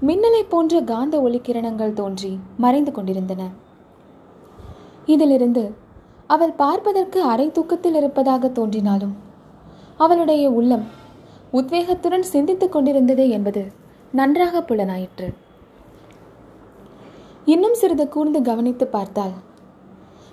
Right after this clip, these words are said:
அவளுடைய பாதி மூடிய கண்களின் பார்வை அந்த அறையின் ஒரு பக்கத்தில் அகில் குண்டத்திலிருந்து கிளம்பிக் கொண்டிருந்த புகை திரளின் மீது சென்றிருந்தது என்பதை அறியலாம். குண்டத்திலிருந்து புகை திரளாக கிளம்பி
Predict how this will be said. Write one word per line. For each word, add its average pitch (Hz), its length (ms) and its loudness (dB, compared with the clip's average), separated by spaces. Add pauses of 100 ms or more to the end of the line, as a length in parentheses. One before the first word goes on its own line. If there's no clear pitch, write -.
அவளுடைய 320 520 2
பாதி 359 400 0
மூடிய 311 420 0
கண்களின் 240 500 -2
பார்வை 202 420 -6 (1000)
அந்த 311 260 2
அறையின் 339 380 2
ஒரு 269 180 4
பக்கத்தில் 220 560 -4 (840)
அகில் 302 340 4
குண்டத்திலிருந்து 330 680 0
கிளம்பிக் 262 360 0
கொண்டிருந்த 220 540 -2 (760)
புகை 403 300 2
திரளின் 330 400 0
மீது 311 240 -2
சென்றிருந்தது 240 600 0
என்பதை 208 400 -2
அறியலாம். 185 420 -4 (2500)
குண்டத்திலிருந்து 339 720 2
புகை 285 380 0
திரளாக 311 500 0
கிளம்பி 220 520 -4